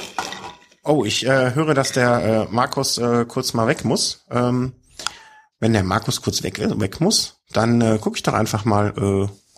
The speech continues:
ob der, ob der, wie heißt er noch hier, ob der Chris grad zu dem Thema vielleicht noch verfügbar ist. Der ist ja hier, hängt ja eh im Chat irgendwie rum. Oh, guck ich mal,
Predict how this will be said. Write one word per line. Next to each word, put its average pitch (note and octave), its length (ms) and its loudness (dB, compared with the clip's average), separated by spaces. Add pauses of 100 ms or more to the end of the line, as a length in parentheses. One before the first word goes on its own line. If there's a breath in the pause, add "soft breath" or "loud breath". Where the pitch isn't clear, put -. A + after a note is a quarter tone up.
ob - 220 -12
der, G2+ 420 0 (480)
ob - 180 -16
der, F#2 280 -4
wie G2 100 -4
heißt E3+ 220 0
er G#2+ 60 0
noch F#2 180 -4
hier, G2+ 260 -4 (640 loud breath)
ob C#3 120 -6
der B2 120 0
Chris - 280 2
grad A2 220 -2
zu - 80 -2
dem A2 140 2
Thema G#2 260 0
vielleicht F#2+ 300 -2
noch G2 100 -2
verfügbar G2 480 -4
ist. - 320 -6 (920)
Der A#2 80 2
ist - 120 0
ja B2+ 60 0
hier, B2 180 2
hängt C#3 220 0
ja - 60 0
eh C#3 100 2
im G#2+ 160 2
Chat - 260 -4
irgendwie G2+ 300 -2
rum. A#2 360 0 (800 loud breath)
Oh, E2+ 300 2 (460)
guck - 220 -10
ich - 100 -4
mal, F2+ 300 2